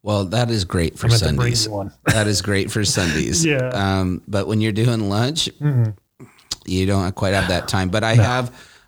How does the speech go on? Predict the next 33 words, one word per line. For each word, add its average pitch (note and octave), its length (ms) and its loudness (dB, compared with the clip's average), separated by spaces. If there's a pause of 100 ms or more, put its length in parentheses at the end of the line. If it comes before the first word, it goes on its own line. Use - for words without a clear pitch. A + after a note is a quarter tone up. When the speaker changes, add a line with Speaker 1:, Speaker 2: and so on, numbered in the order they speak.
Speaker 1:
I G#2+ 80 -4
have B2 300 -2
done, A#2 280 0
um, F#2+ 400 -2
I G#2+ 60 -2
did G#2+ 180 0
a G2 60 -2
pork B2+ 320 -4
butt, B2+ 460 -2
which, A2+ 480 0
Speaker 2:
Yeah. A2 80 -2
Speaker 1:
you A2 80 0
know, G#2+ 360 0
actually, B2 440 0
believe G#2 320 0
it G#2+ 40 0
or G#2 80 0
not, A#2 340 -2 (180)
um, G2+ 400 0
do A2 100 -8
you C#3 80 -2
know D#3 80 -2
where E3+ 80 -2
the D#3 80 -2
pork C#3+ 260 -4
butt C#3+ 180 -4
comes B2 240 0
from? C3+ 260 -2 (320)
Speaker 2:
No, A#2+ 160 4
but A2+ 80 0
I've G2+ 120 -6
done A#2+ 200 0
one. G#2+ 220 -6